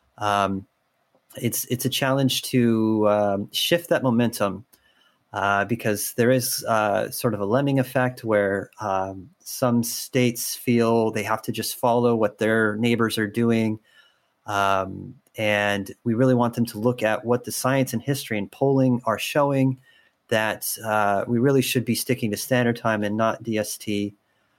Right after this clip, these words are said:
Um, it's, uh, it's a challenge of messaging. Um, when we tell people we want to end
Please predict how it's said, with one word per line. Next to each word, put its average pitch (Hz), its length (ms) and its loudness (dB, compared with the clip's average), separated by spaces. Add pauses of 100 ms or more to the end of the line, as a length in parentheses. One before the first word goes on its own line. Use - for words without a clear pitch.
(260)
Um, 98 480 0 (340)
it's, - 480 -2
uh, 117 320 2
it's 127 120 -4
a 127 40 0
challenge 147 440 0
of 98 100 -6
messaging. 139 640 -2 (180)
Um, 101 540 -2 (720)
when 117 220 2
we 117 120 4
tell 123 240 0
people 123 500 2
we 117 120 2
want 113 240 0
to 120 280 0
end 123 400 2